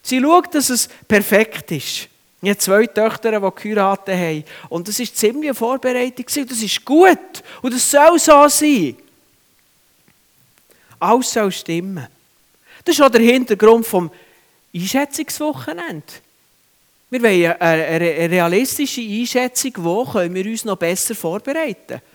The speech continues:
Letztlich auf die Hochzeit. Auf das Fest. Auf das Fest, wenn Jesus zurückkommt. Wie können wir das, was wir machen, noch besser machen?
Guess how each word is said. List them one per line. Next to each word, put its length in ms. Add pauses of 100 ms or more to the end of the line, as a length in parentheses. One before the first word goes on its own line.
(200)
Letztlich 460 (260)
auf 160
die 80
Hochzeit. 480 (720)
Auf 180
das 200
Fest. 600 (180)
Auf 160
das 200
Fest, 340
wenn 160
Jesus 400
zurückkommt. 580 (160)
Wie 160
können 320
wir 80
das, 540 (140)
was 140
wir 100
machen, 460 (200)
noch 180
besser 460
machen? 560